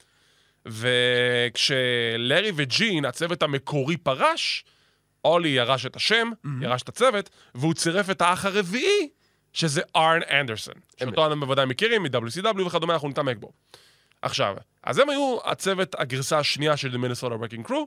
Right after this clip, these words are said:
Speaker 2: מהמם.
Speaker 1: והם שלטו בטריטוריה בשנות השבעים. ואז נכנס ריק פלר,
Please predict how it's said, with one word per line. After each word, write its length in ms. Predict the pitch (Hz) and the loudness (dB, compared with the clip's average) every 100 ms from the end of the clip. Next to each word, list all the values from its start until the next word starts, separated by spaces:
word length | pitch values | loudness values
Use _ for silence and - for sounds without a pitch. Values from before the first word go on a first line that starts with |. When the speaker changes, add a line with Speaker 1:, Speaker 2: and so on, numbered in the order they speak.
| - - | -8 -8
Speaker 2:
מהמם. 140 | 165 139 | -6 0
Speaker 1:
והם 160 | 165 | 0
שלטו 280 | 202 180 185 | 0 -2 -2
בטריטוריה 500 | 170 156 135 156 156 | -2 -2 -2 2 2
בשנות 280 | 135 127 127 | 0 -4 -6
השבעים. 380 | 123 131 110 113 - _ _ - _ _ _ - | -6 -6 -8 -14 -18 _ _ -20 _ _ _ -2
ואז 300 | 123 220 311 | 2 4 2
נכנס 360 | - 208 - | 0 0 0
ריק 140 | 165 - | -2 -4
פלר, 320 | 143 123 113 | -2 -2 -2